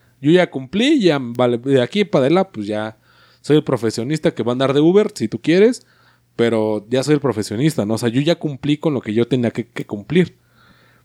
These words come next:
Y no tengo que pedir nada más. Entonces, eh, esta reflexión que me hizo esa, esa maestra en ese momento sí se me quedó. Y te lo juro, güey, que yo soy, en la familia del niño no hay o el niño no quiero.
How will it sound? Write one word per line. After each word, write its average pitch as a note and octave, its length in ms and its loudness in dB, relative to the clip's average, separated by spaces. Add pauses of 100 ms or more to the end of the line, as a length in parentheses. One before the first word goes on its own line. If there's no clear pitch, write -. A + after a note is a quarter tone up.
(320)
Y B2+ 80 -2
no B2+ 120 0
tengo C3+ 200 0
que A2+ 80 -2
pedir G2+ 320 0
nada G2 180 -6
más. B2 280 -8 (420)
Entonces, D3 640 0 (640)
eh, A2+ 200 -14 (120)
esta C#3 380 0
reflexión C3+ 440 -2
que D3+ 100 -2
me B2 120 -6
hizo C#3+ 160 -4
esa, C#3 200 -2
esa C3+ 280 0
maestra C3+ 280 -4
en C#3+ 60 -2
ese C#3+ 140 0
momento A2+ 460 -2
sí - 160 -4
se D3+ 80 2
me B2+ 180 -2
quedó. A2 340 0
Y B2 80 0
te B2 140 -2
lo B2 80 2
juro, F3+ 220 4
güey, D#3+ 160 4
que A#2 120 2
yo C3 100 4
soy, D3 380 2 (560)
en A2 180 0
la G#2 100 0
familia D3+ 360 0
del D3+ 120 2
niño C#3 240 0
no A2 220 0
hay B2 220 0
o G2 160 4
el G#2 80 0
niño A#2+ 200 -2
no A#2 140 -6
quiero. B2+ 360 -2